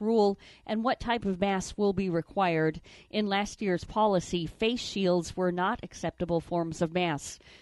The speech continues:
Both the superintendent and the school board chair were unavailable for comment on Wednesday.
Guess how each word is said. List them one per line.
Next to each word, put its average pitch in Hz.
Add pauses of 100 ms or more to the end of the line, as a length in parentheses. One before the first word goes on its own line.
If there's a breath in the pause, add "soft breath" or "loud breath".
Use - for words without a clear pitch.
(100)
Both 180
the 160
superintendent 185
and 214
the 240
school 233
board 185 (300 soft breath)
chair 226
were 180
unavailable 202
for 175
comment 208
on 175
Wednesday. 170